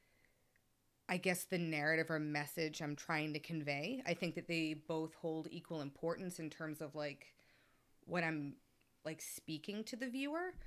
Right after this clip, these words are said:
Um, but I think that, and I might get some guff for this, being the sculptor that I am, I think that there's, like, power in the tangible object.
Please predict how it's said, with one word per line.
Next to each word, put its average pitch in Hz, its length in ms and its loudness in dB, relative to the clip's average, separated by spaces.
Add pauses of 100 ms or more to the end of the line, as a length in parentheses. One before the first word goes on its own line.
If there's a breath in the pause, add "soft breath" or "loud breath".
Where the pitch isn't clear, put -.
(460 soft breath)
Um, 185 540 2 (600)
but 214 160 8
I 196 220 4 (260)
think 311 480 0 (160)
that, 180 500 4 (2000 loud breath)
and 160 100 -10
I 151 40 -10
might 160 300 -8
get 196 340 -6 (300)
some 220 300 -6 (340)
guff 247 220 -8
for 202 220 -10
this, 180 340 -4 (320 soft breath)
being 190 380 -2
the 196 60 -6
sculptor 208 440 -6
that 226 140 -4
I 240 280 -2
am, 226 200 -2 (560 loud breath)
I 247 100 10
think 233 300 2
that 277 120 0
there's, 240 240 8
like, 185 200 2
power 170 440 2
in 170 140 -2
the 160 80 -2
tangible 147 560 -6
object. 214 720 0